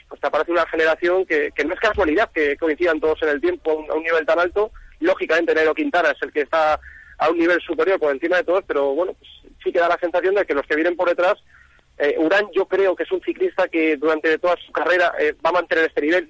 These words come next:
No tengo yo la sensación de que Urán pueda, pueda llegar a ser un escalador de postín. Sí es un buen fondista, un, un buen corredor, pero, pero creo que estos dos segundos puestos en el Giro, pues, eh,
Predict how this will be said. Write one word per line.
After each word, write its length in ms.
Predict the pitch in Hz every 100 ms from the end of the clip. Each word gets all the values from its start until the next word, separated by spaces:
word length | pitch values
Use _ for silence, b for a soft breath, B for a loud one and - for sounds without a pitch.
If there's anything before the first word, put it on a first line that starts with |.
| -
No 140 | 196 190
tengo 240 | - 165 160
yo 200 | 160 160
la 100 | 151
sensación 380 | 147 147 151 160
de 80 | 156
que 80 | -
Urán 260 | 156 156
pueda, 420 | 143 151 147 147 135 B B B _
pueda 160 | - 160
llegar 220 | 156 156
a 40 | 151
ser 100 | 165
un 120 | 160
escalador 420 | 151 156 151 147
de 120 | 143
postín. 380 | 151 147 226 233 -
Sí 80 | 180
es 80 | 175
un 220 | 185 151
buen 220 | 196 190
fondista, 480 | - 170 233 226 247
un, 260 | 226 175 156
un 120 | 320
buen 180 | 175 170
corredor, 420 | 175 175 185 208
pero, 360 | 165 147 139 135 B B B -
pero 180 | 147
creo 180 | 156 170
que 120 | 180
estos 400 | 180 - 156 151 - -
dos 160 | 190
segundos 360 | 190 170 175 -
puestos 300 | 180 170 156
en 100 | 160
el 220 | 156 143
Giro, 320 | 165 160 139 _ _
pues, 140 | 156 -
eh, 180 | 156 143